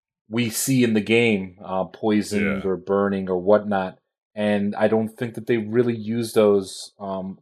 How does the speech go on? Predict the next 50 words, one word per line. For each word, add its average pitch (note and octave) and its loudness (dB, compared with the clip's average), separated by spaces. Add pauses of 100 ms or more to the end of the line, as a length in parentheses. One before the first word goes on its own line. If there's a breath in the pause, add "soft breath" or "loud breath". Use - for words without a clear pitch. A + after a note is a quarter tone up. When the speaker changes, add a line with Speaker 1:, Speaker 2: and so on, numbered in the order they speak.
Speaker 1:
for G#2+ -12
the G#2+ -6
old G#2+ 0
classes. G2+ -4
I F#2 0
know A#2 6
for A2 -2
Night A#2 2
Stalker, G#2 4 (180 soft breath)
you A#2 -6
throw B2 6
the A2+ 6
grenade, A2 4
you G2+ -8
can G2+ -6
poison G#2 -2
somebody F2+ -4
and F2 -16
get G#2+ 0
'em G2 -2
out F#2+ 0
of F#2 -4
their F#2 -4
super, F2+ -12 (360)
or G#2 0
the G2+ 6
bow G2+ 8
and F2 -2
tether F#2+ 0
'em, E2 -12 (260)
um, F2+ -8 (720)
or G#2 4
the G2+ 4
burning A2 6
for G#2 0
the, G2+ 2 (100)
the F#2+ -12
Sunbreaker G2 0
and, F#2+ -10
and, G2 -10
and F#2+ -10
the, F#2+ -8
and F#2+ -8
the, F2+ -8
the F#2 -12
Sunsinger. F#2+ -4
But G2+ -6
there's A2+ 0
very A#2 4
little G#2+ 0